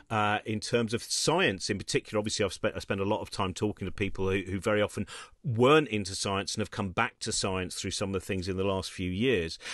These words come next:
That's very much one. There, there's a, a, a great author who wrote, uh, a book called The Invention of Nature, Andrea,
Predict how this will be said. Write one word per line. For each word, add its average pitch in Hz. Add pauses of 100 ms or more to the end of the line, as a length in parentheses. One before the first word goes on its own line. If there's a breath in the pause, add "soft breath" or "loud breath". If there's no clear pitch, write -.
(180 loud breath)
That's 156
very 139
much 101
one. 101
There, 110
there's 120
a, 110
a, 120
a 107
great 123
author 117
who 104
wrote, 107
uh, 101
a 104
book 104
called 104
The 104
Invention 104
of 101
Nature, 107
Andrea, 95